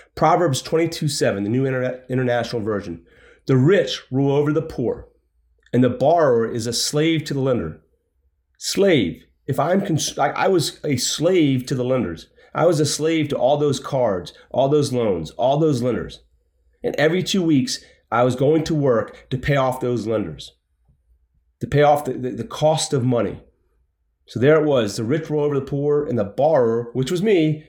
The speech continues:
"is a slave to the lender." Another version, uh, Proverbs twenty-two seven, New Living Translation says, "Just as the rich rule the poor, so the borrower is a servant to the lender." So if I, if slave's a little harsh of a word,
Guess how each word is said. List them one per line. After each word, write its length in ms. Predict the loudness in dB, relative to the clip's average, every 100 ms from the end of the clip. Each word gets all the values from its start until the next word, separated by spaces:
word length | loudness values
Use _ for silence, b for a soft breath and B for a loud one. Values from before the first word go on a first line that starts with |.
| -6
"is 140 | -2
a 80 | -2
slave 440 | 0 2 2 2 -2
to 80 | -4
the 100 | -2
lender." 380 | 0 -2 -6 -14 _ 0
Another 320 | 2 4 4
version, 520 | 2 2 0 -2 -6 -20 _ _ _ _ _ _ -4
uh, 160 | -2
Proverbs 440 | -2 -2 -2 -2 -4
twenty-two 340 | -2 -2 -2
seven, 440 | -4 -2 -2 -2 0
New 140 | 0
Living 280 | 2 2 2
Translation 520 | 0 -2 -2 -4 -4
says, 220 | -6 -8
"Just 480 | -4 0 0 0 -10 -4
as 180 | -2 0
the 100 | 0
rich 360 | 0 0 -2
rule 220 | -4 -2 0
the 100 | -2
poor, 460 | -4 -2 -2 -4 -14 _ _ b b
so 200 | 0 4
the 120 | 4
borrower 480 | 2 2 4 4 2
is 140 | 0
a 60 | -2
servant 480 | -2 0 0 0 -4
to 80 | -6
the 80 | -2
lender." 260 | -2 -2
So 160 | -2 0
if 60 |
I, 200 | 0 -2 B B -6
if 120 | -4
slave's 400 | 0 2 2 2
a 40 |
little 160 | 0 2
harsh 240 | 2 2
of 80 | 0
a 60 | 0
word, 380 | 2 0 -2